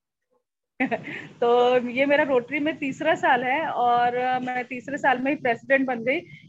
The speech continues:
यहाँ पे भी, अ, आप ये कह सकते हैं कि, अ, मैं एक्सीडेंटल प्रेसिडेंट हूँ। क्योंकि actually प्र-, रोटरी में क्या होता है कि अगला पूरा शेड्यूल आपको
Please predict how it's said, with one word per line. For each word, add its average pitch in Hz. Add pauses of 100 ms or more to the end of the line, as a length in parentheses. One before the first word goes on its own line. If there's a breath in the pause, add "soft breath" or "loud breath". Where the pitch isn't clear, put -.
(120)
यहाँ 294
पे 359
भी, 349
अ, 262
आप 240
ये 277
कह 285
सकते 269
हैं 381
कि, 370 (300 loud breath)
अ, 247
मैं 269
एक्सीडेंटल 311
प्रेसिडेंट 208
हूँ। 160 (920)
क्योंकि 311
actually 294
प्र-, 254
रोटरी 247
में 294
क्या 320
होता 233
है 247
कि 311
अगला 262
पूरा 285
शेड्यूल 233
आपको 220